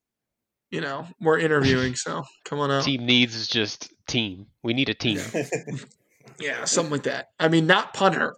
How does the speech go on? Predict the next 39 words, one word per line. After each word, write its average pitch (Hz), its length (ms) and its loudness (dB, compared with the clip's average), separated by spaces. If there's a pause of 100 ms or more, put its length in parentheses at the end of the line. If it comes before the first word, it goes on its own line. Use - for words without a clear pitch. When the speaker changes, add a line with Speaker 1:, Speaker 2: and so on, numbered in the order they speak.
Speaker 1:
That's 170 220 0
basically 170 400 4
the 156 80 4
only 156 220 4
thing 147 220 0
that's 135 200 0
pretty 147 240 8
locked 139 280 4
in. 147 300 -2
Speaker 2:
<laughs> - 80 -8
Speaker 1:
Not 175 220 0
punter. 151 440 -4 (200)
Our 175 120 4
punter 190 320 6
is 160 340 2 (200)
the 156 140 4
best 156 340 4
player 147 260 4
we 139 120 2
have. 135 160 -2 (640)
Speaker 2:
And 123 180 2
kicker. 135 440 2 (260)
And 120 220 -4
kicker. 113 420 -6
Still - 140 -10
Speaker 1:
Matt, 165 160 2
Speaker 2:
got 175 80 0
Speaker 1:
well, 156 80 6
Speaker 2:
Matt 165 100 6
Speaker 1:
he's 220 120 6
a - 20 6
Speaker 2:
Prater. - 140 6
Speaker 1:
free 196 180 4
agent. 165 340 4
We 165 80 -2
gotta 165 180 2
sign 156 300 0
him. 147 60 -10 (360)
Speaker 2:
Ah. 107 540 2